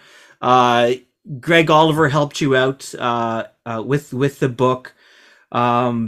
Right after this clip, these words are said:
there's a, there's a lot of great tales, uh, in, in that book.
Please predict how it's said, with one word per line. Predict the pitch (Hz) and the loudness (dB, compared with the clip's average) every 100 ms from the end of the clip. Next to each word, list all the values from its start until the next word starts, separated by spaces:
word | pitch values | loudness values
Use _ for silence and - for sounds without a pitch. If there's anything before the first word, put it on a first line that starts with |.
| 107 | 0
there's | 160 202 196 | 2 4 2
a, | |
there's | 147 196 180 | 2 2 4
a | |
lot | 147 147 156 165 | 4 4 6 6
of | 131 123 | 2 0
great | 139 135 - | 0 0 -2
tales, | 156 127 113 98 - - _ _ _ _ _ - | -2 0 -2 -6 -14 -20 _ _ _ _ _ -8
uh, | 113 113 110 110 110 - | -4 -2 -2 -2 -4 -4
in, | 135 120 | -4 -4
in | - 135 | -6 -4
that | 127 120 117 | -2 -2 -4
book. | - 120 113 - | -4 -2 -4 -10